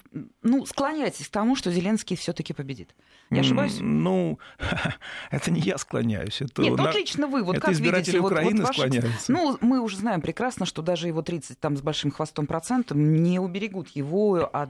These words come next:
Speaker 2: Безусловно.
Speaker 1: административного давления Порошенко и так далее. Чисто вот как бы, да, что называется, если бы голосовал я, вы ему желаете победы?
Speaker 2: А, ну, посмотреть на это будет любопытно.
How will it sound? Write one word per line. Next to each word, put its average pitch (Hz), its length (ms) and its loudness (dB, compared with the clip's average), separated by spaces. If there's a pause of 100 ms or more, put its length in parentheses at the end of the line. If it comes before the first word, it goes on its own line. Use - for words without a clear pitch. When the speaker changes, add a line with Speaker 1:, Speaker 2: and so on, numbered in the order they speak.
(120)
Speaker 2:
Безусловно. 147 160 2
Speaker 1:
административного 156 920 0
давления 165 400 -2
Порошенко 147 500 -4
и 147 40 -2
так 165 220 -2
далее. 117 260 -2 (440)
Чисто - 360 -2
вот 208 240 -6
как 170 180 -4
бы, 160 80 -6
да, 269 280 -2
что - 140 -8
называется, 170 360 -4
если 170 160 -4
бы 160 100 -8
голосовал 170 460 -2
я, 135 240 -2
вы 143 200 -2
ему 247 140 2
желаете 330 320 -6
победы? 127 340 -10 (680)
Speaker 2:
А, 131 260 0 (760)
ну, - 380 0 (300)
посмотреть - 520 -2
на 147 140 0
это 131 140 -4
будет 147 280 -2
любопытно. 135 580 -6